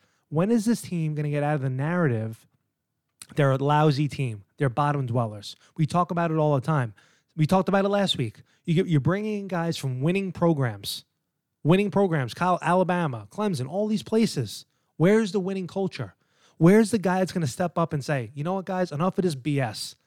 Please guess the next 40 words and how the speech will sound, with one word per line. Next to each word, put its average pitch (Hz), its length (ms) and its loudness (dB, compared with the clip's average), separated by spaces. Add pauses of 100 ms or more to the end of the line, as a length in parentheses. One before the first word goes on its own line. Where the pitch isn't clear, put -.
(260)
Let's 151 160 0
just 208 200 -2
take 185 180 -2
this 160 160 -4
game 156 220 -2
over 151 200 2
and 123 140 0
win"? 117 220 -2 (840)
And 156 80 0
that's 185 200 0
what 208 120 2
I 202 80 4
talked 196 300 -2
about 196 240 -6
before. 202 500 2 (1120)
Having 208 380 0
a 208 60 -4
guy 185 200 -2
on 165 120 -2
defense 175 460 -4
to 156 100 -4
go 170 220 -2
make 165 240 -4
a 160 40 -6
play, 131 420 -4 (560)
getting 196 240 2
a 196 60 2
sack 185 440 2
when 165 120 0
you 151 80 2
need 160 200 4
it, 113 160 -6 (680)
stopping 190 760 0 (1200)
the 165 120 2
offense 165 540 2
on 151 140 0
thir-, 170 380 2
third 175 300 4
and 151 100 -2
long, 135 300 0